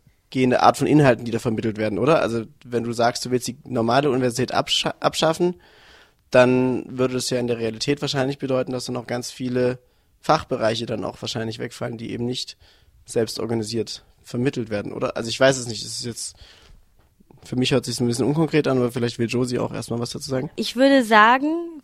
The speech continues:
Speaker 2: gerade jetzt ist, ich will auch die Uni abschaffen, auf jeden Fall. Aber das ist ja ein längerfristiges Ziel. Also
Speaker 1: Mhm.
Speaker 2: jetzt gerade kann man ja nicht sagen, okay, wir schaffen alle Bildungseinrichtungen ab.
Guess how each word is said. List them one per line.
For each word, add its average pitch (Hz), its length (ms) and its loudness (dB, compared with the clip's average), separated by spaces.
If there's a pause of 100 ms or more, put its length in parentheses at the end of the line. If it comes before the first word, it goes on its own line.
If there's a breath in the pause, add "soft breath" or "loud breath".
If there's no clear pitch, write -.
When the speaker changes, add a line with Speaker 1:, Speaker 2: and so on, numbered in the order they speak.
(160)
Speaker 2:
gerade 214 380 4
jetzt 208 540 0
ist, - 600 -8
ich - 180 -8
will 233 100 0
auch - 220 4
die 269 100 -2
Uni 285 220 2
abschaffen, 294 540 0
auf 208 180 -2
jeden 226 260 -2
Fall. 233 380 -2 (580 loud breath)
Aber 196 460 4
das 202 180 -2
ist 226 160 -8
ja 220 200 2
ein 208 220 0
längerfristiges 190 920 -4
Ziel. 175 300 -10
Also 170 200 -8
Speaker 1:
Mhm. 190 60 -2
Speaker 2:
jetzt 285 240 -4
gerade 214 420 2
kann 226 220 0
man 220 160 0
ja 214 80 -2
nicht 202 240 -6
sagen, 208 320 -2
okay, 214 400 -2
wir 220 80 -2
schaffen 220 380 -2
alle 214 240 -2
Bildungseinrichtungen 208 960 -4
ab. - 340 -4